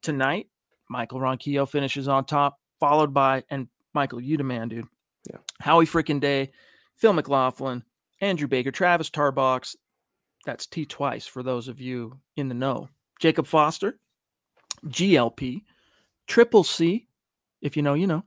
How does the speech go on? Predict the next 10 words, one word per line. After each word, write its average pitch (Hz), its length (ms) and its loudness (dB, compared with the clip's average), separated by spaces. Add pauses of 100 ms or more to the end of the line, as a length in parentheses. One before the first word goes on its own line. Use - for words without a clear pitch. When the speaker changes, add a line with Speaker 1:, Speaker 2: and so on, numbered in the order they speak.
(140)
Speaker 1:
Leaf 151 240 2
Roebuck, 147 400 6 (380)
Claude 147 260 2
Riley, 127 300 0
Travis 143 340 -2
Weber, 135 320 -2
Eric 190 300 0
Weber, 139 340 2 (680)
Rodney 139 260 4
Garcia, 139 480 0